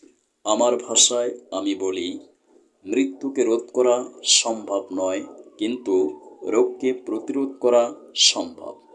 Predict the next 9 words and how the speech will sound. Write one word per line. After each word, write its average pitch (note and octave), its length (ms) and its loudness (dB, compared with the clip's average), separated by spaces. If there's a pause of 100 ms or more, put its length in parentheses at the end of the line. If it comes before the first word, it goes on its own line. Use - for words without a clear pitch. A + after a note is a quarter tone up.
(540)
একমাত্র C3 720 -2
মৃত্যু G#2+ 580 -4
ছাড়া F2 440 2 (300)
সকল C#3 480 -4
রোগের A2 520 -6 (280)
চিকিৎসা - 600 -4 (100)
আছে। - 360 0 (2000)
আজকের G2 480 4
অনুষ্ঠানে G2+ 840 -2